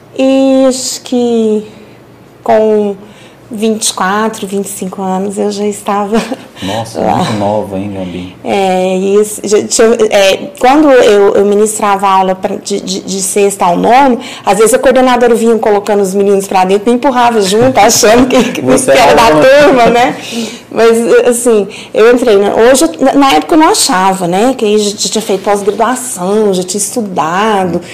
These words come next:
Speaker 1: tinha dado aula em outros lugares, achava que, que era bem, assim, preparada e achava que não, mas realmente hoje eu vejo muito nova.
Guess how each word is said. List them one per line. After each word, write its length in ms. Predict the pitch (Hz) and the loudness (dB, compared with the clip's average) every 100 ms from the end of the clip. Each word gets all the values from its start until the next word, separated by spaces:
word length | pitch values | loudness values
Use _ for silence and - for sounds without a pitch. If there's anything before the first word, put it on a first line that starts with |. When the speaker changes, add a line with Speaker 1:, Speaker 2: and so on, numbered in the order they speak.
| - | -12
Speaker 1:
tinha 200 | - - | -8 -4
dado 220 | 214 220 214 | 0 0 0
aula 180 | 220 233 | 0 0
em 20 | |
outros 200 | 220 - | -2 -2
lugares, 480 | 254 220 175 185 214 | -2 -2 -2 -2 -4
achava 340 | 190 196 185 208 | -4 -2 -2 -2
que, 180 | 226 202 - - - - | -4 -4 -8 -18 -14 -2
que 80 | |
era 420 | 202 196 208 202 196 - - - | 2 4 2 0 -2 -16 -20 -6
bem, 320 | 185 190 226 | 0 2 2
assim, 440 | 220 - 196 190 190 - - - - - - - - | 0 -2 -2 -4 -10 -20 -20 -20 -20 -20 -20 -20 -6
preparada 800 | 175 190 196 190 185 175 208 247 | 0 2 2 2 2 2 2 4
e 100 | 269 | 4
achava 400 | 277 - 277 311 | 2 2 0 0
que 120 | 294 349 | 0 2
não, 340 | 302 220 202 | 2 2 2
mas 280 | 202 208 208 | 2 0 0
realmente 480 | 247 254 233 240 247 | -2 0 0 0 0
hoje 140 | 254 | 0
eu 40 | |
vejo 280 | 247 240 226 | 2 2 0
muito 320 | 214 240 240 | -2 -4 -4
nova. 440 | 208 196 196 202 | -8 -6 -6 -8